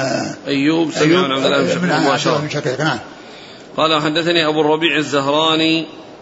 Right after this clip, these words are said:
Speaker 2: هو، هو سليمان بن داود.
Speaker 1: عن حماد.
Speaker 2: حماد بن زيد.
Speaker 1: عن أيوب.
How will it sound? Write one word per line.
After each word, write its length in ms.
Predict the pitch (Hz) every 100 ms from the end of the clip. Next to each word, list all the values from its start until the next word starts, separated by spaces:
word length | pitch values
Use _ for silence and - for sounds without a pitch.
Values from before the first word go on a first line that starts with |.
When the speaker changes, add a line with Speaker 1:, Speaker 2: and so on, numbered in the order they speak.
| -
Speaker 2:
هو، 380 | - 151 156 170 - 147 143 147 151 143 139
هو 200 | 156 151
سليمان 320 | 151 156 151
بن 180 | 143 135
داود. 320 | 143 135 151 - - -
Speaker 1:
عن 180 | 135 151
حماد. 600 | 147 143 143 156 156 156 156 151 - - - - - - - -
Speaker 2:
حماد 380 | 151 151 156 147
بن 80 | 139
زيد. 420 | 135 143 160 151
Speaker 1:
عن 200 | 139 156
أيوب. 600 | 143 147 147 156 160